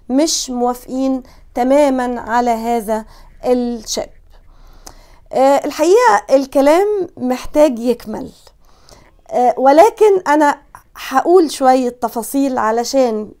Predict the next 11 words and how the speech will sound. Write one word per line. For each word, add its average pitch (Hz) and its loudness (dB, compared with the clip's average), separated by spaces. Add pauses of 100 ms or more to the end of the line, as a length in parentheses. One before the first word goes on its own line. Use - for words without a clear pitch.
حضرتك 294 -2 (280)
وعلشان، 294 4 (300)
آه، 254 0
باقي 254 4 (140)
المتابعين 247 -2
الكرام 254 0 (340)
يعرفوا 262 4
يقدروا 233 -2
أو 233 2
يقدروا 240 2
يحلوا، 233 -2